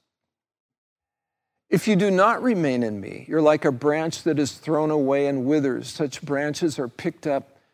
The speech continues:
thrown into the fire and burned." We've already talked about that. Let's go on to verse seven. This is a key verse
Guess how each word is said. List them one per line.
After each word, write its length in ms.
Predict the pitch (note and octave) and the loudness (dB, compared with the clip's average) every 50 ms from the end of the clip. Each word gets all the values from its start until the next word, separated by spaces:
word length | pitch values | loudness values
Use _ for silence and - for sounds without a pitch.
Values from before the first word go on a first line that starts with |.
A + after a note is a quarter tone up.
| _ _ _ | _ _ _
thrown 380 | - - - E3+ E3+ F#3 G3 G3+ | -10 -4 0 2 2 2 2 0
into 220 | G3+ G3 F3+ E3+ | 0 2 2 2
the 100 | D3 D3 | 0 0
fire 440 | C3+ - - C#3+ C3+ C3 B2 B2+ B2+ | -4 -2 0 0 2 2 0 0 -2
and 200 | B2 B2 A#2+ G#2+ | -4 -6 -8 -8
burned." 420 | B2 B2+ B2 B2 A#2+ - - D3+ | -8 -8 -8 -8 -10 -10 -14 -12
We've 180 | D3+ C3+ B2 C3+ | -12 -6 -2 0
already 300 | C3 C3 C3 B2+ A#2+ A#2 | 0 0 0 -2 -4 -4
talked 440 | - - - - C3 C3 B2+ - C3+ | -6 -6 -4 -2 -2 -2 -2 -6 -10
about 320 | A2 B2 A#2+ A#2+ B2 - | -8 -6 -8 -8 -8 -10
that. 320 | - B2+ A#2+ A#2+ - - | -10 -10 -8 -10 -10 -10
Let's 180 | - D3 C#3 - | -10 -10 -10 -8
go 140 | - D#3+ D3+ | -4 -2 -2
on 160 | D3 D3 C#3 | 0 0 -2
to 40 | C3 | -2
verse 280 | A2+ B2 B2 B2 A2+ - | -4 -4 -8 -8 -8 -10
seven. 460 | - - C#3+ C3+ B2+ A2+ A2+ B2 B2 - _ _ _ _ _ _ _ _ _ _ _ _ _ _ _ _ _ _ _ _ _ _ _ _ _ _ _ _ _ _ _ _ _ _ | -10 -6 -4 -4 -4 -6 -10 -16 -18 -20 _ _ _ _ _ _ _ _ _ _ _ _ _ _ _ _ _ _ _ _ _ _ _ _ _ _ _ _ _ _ _ _ _ _
This 240 | - E3+ F3 - - | 2 2 2 2 0
is 160 | G#3 F#3 - | -6 -6 -6
a 80 | A3 F3 | -8 -10
key 240 | - - - F3+ F3 | -8 -6 -4 -2 -2
verse 580 | D#3+ C3 B2+ A#2+ A#2 B2 - - - - - | -2 -2 -2 -4 -4 -4 -8 -10 -14 -16 -18